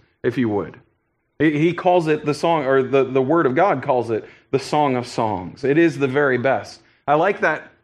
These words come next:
terminology, and the Bible uses that when it's speaking of the most extreme, right? Speaking of Jesus, he is the King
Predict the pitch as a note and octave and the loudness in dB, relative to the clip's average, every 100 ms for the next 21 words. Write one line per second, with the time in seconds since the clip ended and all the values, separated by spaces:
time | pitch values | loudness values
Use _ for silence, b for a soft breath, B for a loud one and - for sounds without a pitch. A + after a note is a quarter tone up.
0 | - F#3 F3+ E3 F3+ D#3+ B2 C3+ C3+ C3+ | -4 0 2 2 2 2 0 2 2 2
1 | C#3 F3+ F#3 E3 G#3+ A3 D#3 D3 D3 D#3+ | 2 2 0 0 -2 0 0 0 0 0
2 | E3 E3 - F#3+ G3+ G3 E3+ E3+ E3 D#3 | 0 -2 -6 -6 -4 0 0 2 0 -4
3 | b b C#3+ F3 E3+ F#3+ F#3+ E3+ - F#3+ | b b -2 2 4 2 0 -6 -4 -2
4 | F3 C3 F#2 F2 - A#2 C#3+ F#3 - _ | 0 0 -2 -10 -8 -4 -2 -4 -12 _
5 | _ _ _ _ E3 F3+ F#3+ F3+ E3 D#3 | _ _ _ _ -2 0 2 0 0 0
6 | F#3 A#2 G2+ - E3 E3 D#3+ B2+ C#3 C#3 | 0 0 -4 -2 0 2 0 0 2 2
7 | C#3 B B B - F#3+ E3+ D#3 D3+ D3+ | 0 B B B 0 4 4 4 0 -4